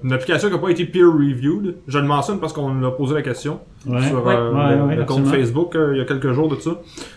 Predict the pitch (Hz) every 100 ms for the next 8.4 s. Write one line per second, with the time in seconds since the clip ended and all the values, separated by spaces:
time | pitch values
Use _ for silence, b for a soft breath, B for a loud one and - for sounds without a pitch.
0 | B 120 117 117 117 113 110 127 120 139
1 | 139 117 113 117 147 147 139 127 143 151
2 | 143 127 117 117 131 123 143 143 135 123
3 | 143 143 - - - 131 - 151 - -
4 | 131 117 113 117 123 117 113 107 107 107
5 | - - - 127 175 123 147 139 123 127
6 | 127 127 117 123 120 113 120 123 117 104
7 | 101 - B B B B B 123 123 123
8 | 120 120 107